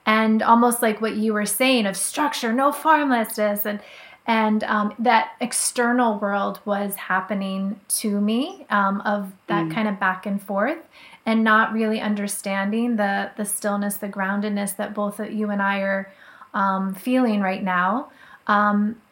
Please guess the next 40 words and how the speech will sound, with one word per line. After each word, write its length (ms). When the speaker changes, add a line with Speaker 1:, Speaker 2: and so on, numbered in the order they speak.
Speaker 1:
because 240
there 320
was 140
always 260
a 60
sense 300
of 80
searching, 640
uh, 120
because 300
I 100
didn't 320
know 520
what 220
middle 440
was, 640
um, 320
kind 160
of 60
that 180
steadiness, 580
that 180
neutrality 840
that 180
you 120
spoke 400
of, 400
um, 480
when 220
you, 380
you 200
felt 300
that 120
you 140
knew 360
your 440
marriage 400
was 160
ending, 360
right? 380